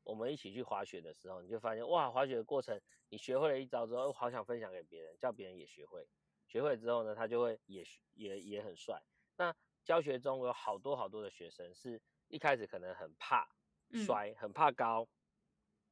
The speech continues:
Speaker 1: 他觉得他平衡感不好，他觉得他平常不擅长运动，诶，可是他来玩了滑雪之后，
Speaker 2: 嗯。
Speaker 1: 哇，他突然发现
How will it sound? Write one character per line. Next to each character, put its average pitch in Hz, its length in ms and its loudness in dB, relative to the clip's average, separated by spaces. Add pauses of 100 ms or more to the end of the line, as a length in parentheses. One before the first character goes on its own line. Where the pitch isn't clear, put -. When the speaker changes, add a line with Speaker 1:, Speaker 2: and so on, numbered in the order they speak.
(220)
Speaker 1:
他 135 140 8
觉 139 80 6
得 127 60 10
他 131 80 10
平 120 160 0
衡 107 60 0
感 95 160 0
不 95 120 -2
好， - 180 -6 (360)
他 147 120 2
觉 147 80 0
得 135 60 10
他 131 80 10
平 117 160 0
常 104 140 0
不 95 80 -10
擅 104 180 -4
长 90 160 -12
运 90 140 -14
动， 82 140 -12 (260)
诶， 202 100 0
可 165 120 2
是 165 60 6
他 180 160 2
来 147 120 4
玩 113 180 2
了 113 100 -2
滑 113 160 2
雪 90 160 -6
之 95 160 -14
后， 104 180 0
Speaker 2:
嗯。 - 100 -20 (140)
Speaker 1:
哇， 160 220 6
他 151 140 2
突 151 80 2
然 143 120 4
发 143 140 2
现 143 180 2